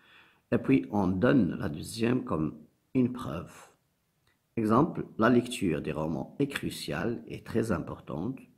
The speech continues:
En effet, vraiment, effectivement, il enrichit le vocabulaire et raffine le style. Le fait que cette lecture enrichit le vocabulaire et raffine le style,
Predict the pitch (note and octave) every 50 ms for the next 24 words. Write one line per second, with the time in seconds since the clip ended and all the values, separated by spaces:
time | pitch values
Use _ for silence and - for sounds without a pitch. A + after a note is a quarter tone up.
0 | _ _ _ _ - D3 E3 C#3 E2+ D#2+ - - - - - - A#1 - - -
1 | _ _ _ _ _ - F2+ F2 A#2+ - G#2+ G#2 F#2 D#2 C2+ D2+ E2 G#2+ - -
2 | - A2 - - - C#2+ C2 C2 D#2 C#2+ B1 - - - - - _ _ _ -
3 | - _ _ - F3 G3 F#3+ A2+ G2 F2 F2 F2+ - - - C3+ C#3+ A2 F2+ E2+
4 | - D2+ C2+ D2+ D2+ D#2 F#2+ A2+ B2 A#2+ G#2+ E2 B1 - B2+ - - A#2 A#2 G#2+
5 | - - - - - - - - - - _ _ _ _ _ - - G2+ F#2+ -
6 | - C3+ C#3+ C#3+ - - - - - - - - G#2 F2 C#2+ A1+ - - - -
7 | _ _ _ - - - F2+ - - D#2+ G2 - - - - F2+ F2 D#2+ D2 C#2+
8 | D2 - - - - - F2+ D#2+ E2 E2+ E2+ - C2+ C#2+ D#2 D2 - F#2 E2 F2
9 | D2+ C#2+ D2 C#2 C2+ D2 - - _ _ - - - E2+ - - - - - -
10 | - - - - - - A2 B2 C#3 A2+